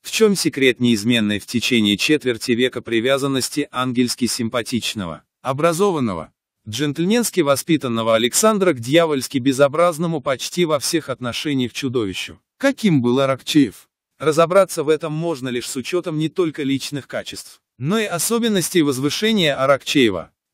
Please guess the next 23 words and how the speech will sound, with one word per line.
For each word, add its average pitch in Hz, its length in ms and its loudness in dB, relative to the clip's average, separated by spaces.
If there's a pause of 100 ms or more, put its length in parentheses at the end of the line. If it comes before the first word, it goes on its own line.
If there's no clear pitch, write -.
(880)
Сын 214 340 2
тверского 151 500 0
помещика 123 600 0
средней 123 440 0
руки, 123 300 0
двадцатичетырёхлетний 131 1120 -2
капитан 127 460 -2
Аракчеев, 117 520 0
осенью 151 380 0
тысяча 165 380 -2
семьсот 151 420 0
девяносто 143 480 -2
второй 120 320 0
год 151 320 2
появился 147 540 2
в 113 80 -10
Гатчине 135 420 0
и 117 60 4
буквально 156 560 0
обворожил 131 600 2
цесаревича 123 680 0
Павла 127 400 0
уникальной, 107 720 -2